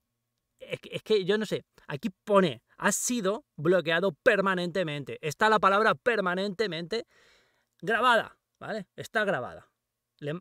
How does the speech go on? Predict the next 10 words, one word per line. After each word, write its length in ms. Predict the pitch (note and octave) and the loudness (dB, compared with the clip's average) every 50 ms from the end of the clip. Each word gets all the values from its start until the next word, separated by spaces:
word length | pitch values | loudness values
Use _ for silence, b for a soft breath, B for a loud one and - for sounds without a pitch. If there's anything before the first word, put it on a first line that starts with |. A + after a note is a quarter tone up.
| - | -6
le 100 | - F3 | -6 -6
mandaron 300 | F3 F#3 G3 A3 B3 B3 | -4 -4 -2 -2 -2 -2
un 80 | A#3 A3 | -2 -2
mensaje 460 | G#3+ G3 - B3 B3 - - B3 A#3 | -4 -4 -4 -6 -6 -6 -4 -4 -2
de 120 | G3+ G3 | -2 -2
que 60 | F3 G3+ | -4 -6
ha 60 | F#3 | -8
sido 260 | - G#3+ A3 A3 G3 | -6 -2 -2 -2 -2
permabaneado. 760 | - G3+ F3+ F3 D#3+ D3+ C#3+ C3 B2+ B2+ A#2 G2+ F2+ - _ _ _ _ _ _ - | -2 -4 -4 -2 -4 -4 -4 -6 -8 -8 -10 -10 -12 -14 _ _ _ _ _ _ -20
<laughs> 800 | - - - - G3+ - D#4 - A#3+ - _ - - - - | -18 -10 -4 -4 -4 -2 0 0 0 -2 _ -12 -12 -12 -12